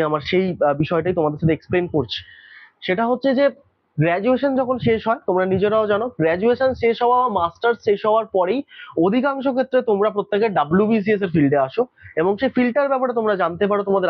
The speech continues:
আশপাশের থেকে, YouTube-এর থেকে, ফিল্ডটার গ্র্যান্ডারের থেকে, যেটা লাস্ট পাঁচ বছর জানা যাচ্ছে যে এই ফিল্ডে এটা আছে, সেটা আছে, সবকিছু, আহ, ধরনের সুযোগ সুবিধা আছে, একটা সিকিউরিটি আছে, এই চাকরিটার একটা সম্মান আছে। এই সব কিছু দেখে তোমরা যখন এই ফিল্ডটাতে আসো, মূলত তোমরা যখন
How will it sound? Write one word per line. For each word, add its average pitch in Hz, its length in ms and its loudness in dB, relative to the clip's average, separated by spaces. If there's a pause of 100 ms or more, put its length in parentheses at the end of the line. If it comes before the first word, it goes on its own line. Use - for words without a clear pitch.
আশপাশের 185 460 -4
থেকে, 240 180 0 (420)
YouTube-এর 285 480 2
থেকে, 269 140 0 (100)
ফিল্ডটার 190 360 0
গ্র্যান্ডারের 190 500 0
থেকে, 240 160 0
যেটা 208 240 -2
লাস্ট 170 260 -4
পাঁচ 156 180 0 (120)
বছর 175 240 0
জানা 185 200 0
যাচ্ছে 190 280 -4
যে 180 100 2
এই 170 140 2
ফিল্ডে 180 240 2 (400)
এটা 185 140 -2 (100)
আছে, 160 160 -2 (120)
সেটা 185 200 0 (100)
আছে, 175 140 -2 (160)
সবকিছু, 226 440 0
আহ, - 520 -2
ধরনের 185 340 0
সুযোগ 226 180 2 (100)
সুবিধা 185 260 4
আছে, 185 140 -2
একটা 202 220 -4
সিকিউরিটি 220 500 0
আছে, 156 120 -2
এই 160 120 0
চাকরিটার 165 400 0
একটা 156 200 -6
সম্মান 190 300 0
আছে। 170 200 -4 (360)
এই 196 100 2
সব 254 180 0
কিছু 269 200 0
দেখে 254 220 0
তোমরা 214 200 2
যখন 202 200 -2
এই 208 80 -4
ফিল্ডটাতে 185 460 0
আসো, 160 200 -2 (640)
মূলত 277 240 2 (100)
তোমরা 269 240 0
যখন 254 140 0